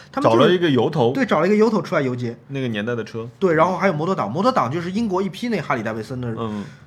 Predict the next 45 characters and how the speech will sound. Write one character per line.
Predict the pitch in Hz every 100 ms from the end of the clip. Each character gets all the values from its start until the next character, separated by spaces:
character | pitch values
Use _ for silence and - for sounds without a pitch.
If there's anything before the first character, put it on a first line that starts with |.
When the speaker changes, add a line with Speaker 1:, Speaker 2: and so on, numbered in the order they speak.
| - _
Speaker 1:
那 | 156 135
个 | 127
玩 | 117 110
家， | 123 127 127
从 | - 147
英 | 156 170 156
国 | 123 127 123
直 | - 143
接 | 147 190 190
开 | - - 180 170
车 | - 175 165
上 | 160 - 175 160
那 | 139
种， | 104 95 98 - -
那 | 139
滚 | 139 113
装 | 113 185
轮 | 170 143
渡 | 202
船， | - 120 139 - - _ -
渡 | 294
过 | 175 139
英 | 165
对， | 165 143
英 | 160 175
吉 | 151
利 |
海 | 139 101
峡， | 113 104
到 | 131
莫 | 147 156
南-， | 131 123
诺-， | 175 165 175
诺 |
曼 | 175 135
底 | 95
去 | - 123
游 | 120
街。 |
Speaker 2:
再 |
跑 | 107 98
一 |
圈， | 98
哇。 | 95
Speaker 1:
嗯。 | 107 120 143 135 -